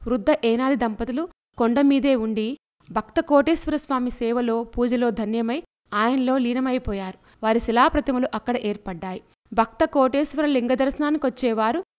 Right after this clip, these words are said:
ముందుగా వృద్ధ దంపతుల శిలా విగ్రహాలను దర్శించి, పూజించి, ఆ తర్వాతే కోటేశ్వర స్వామిని దర్శించాలని బత్తినయ్య స్వామి నియమం పెట్టారు. అప్పటినుంచి భక్తులు అలాగే చేస్తున్నారు.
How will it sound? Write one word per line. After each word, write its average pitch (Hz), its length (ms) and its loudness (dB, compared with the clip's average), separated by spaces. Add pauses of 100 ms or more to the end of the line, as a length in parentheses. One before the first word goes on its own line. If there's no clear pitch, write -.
(120)
ముందుగా 269 360 4
వృద్ధ 240 220 0
దంపతుల 262 400 0
శిలా 247 280 0
విగ్రహాలను 240 500 -2
దర్శించి, 247 600 -4 (380)
పూజించి, 269 540 2 (280)
ఆ 226 120 0
తర్వాతే 233 520 0
కోటేశ్వర 233 540 0
స్వామిని 240 400 -2
దర్శించాలని 226 840 -2 (280)
బత్తినయ్య 277 460 0
స్వామి 247 540 0 (300)
నియమం 269 340 2
పెట్టారు. 202 440 -4 (220)
అప్పటినుంచి 233 560 -2
భక్తులు 233 440 -2
అలాగే 220 380 -2 (100)
చేస్తున్నారు. 202 480 -6